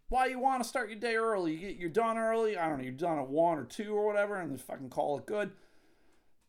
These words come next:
Not every fucking place that we deliver to is a twenty-four seven gas station. We got some places, we got restaurants,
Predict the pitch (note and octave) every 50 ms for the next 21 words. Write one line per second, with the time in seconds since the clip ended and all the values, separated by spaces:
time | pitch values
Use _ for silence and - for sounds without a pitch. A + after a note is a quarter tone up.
0 | _ - - - - D3 E3 F#3 A3 B3 C#4 D4+ D4 D4+ D#4 D#4 - - - D4+
1 | D4 D4 - D4 C#4 - - D#4 C#4+ C4+ B3+ B3+ - - - A3 G#3+ G#3+ A3+ A#3
2 | A#3 G3+ A3+ A3+ B3 B3+ B3 B3 A#3 A#3 - A#3+ G#3+ G#3 G3 F3 E3 - - A#3
3 | A3+ A3+ A3+ A3 A3+ - A#3 G#3+ G#3+ G#3 - - A3+ G#3+ G#3 G#3 F#3+ - A3 G#3
4 | G#3 G#3 G#3 - - - D#3 C3+ A#2+ - - - - A2+ B2 D3 D3 F#3 F#3 F3+
5 | F3 - - - F#3 F3 E3 - G#3+ G#3+ A3 A3 A#3 A#3 - G#3+ G3+ F3 D#3 D3+
6 | C#3 C3+ B2 - - F3 G#3+ A3 G#3+ - - A#3 G#3 G3+ G#3 G#3 G#3 G3+ - -
7 | -